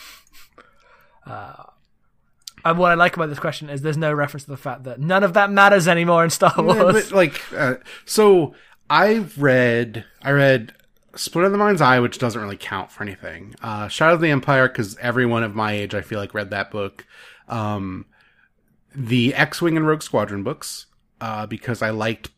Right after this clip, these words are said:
Speaker 2: playing games in which I was spaceships and not Jedi, 'cause whatever,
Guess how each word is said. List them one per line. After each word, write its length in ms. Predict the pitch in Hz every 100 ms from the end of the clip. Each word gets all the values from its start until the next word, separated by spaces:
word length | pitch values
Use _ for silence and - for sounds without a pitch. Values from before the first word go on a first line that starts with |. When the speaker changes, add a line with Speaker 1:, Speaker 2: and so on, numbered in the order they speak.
| _ _
Speaker 2:
playing 360 | - 131 123 117
games 300 | 127 131 131
in 80 | 139
which 160 | 143
I 60 | 147
was 100 | 147
spaceships 480 | - 247 - 202 -
and 80 | 180
not 140 | 170
Jedi, 440 | 170 175 151 151 147
'cause 340 | 139 127 131 _ _ _
whatever, 340 | 123 104 98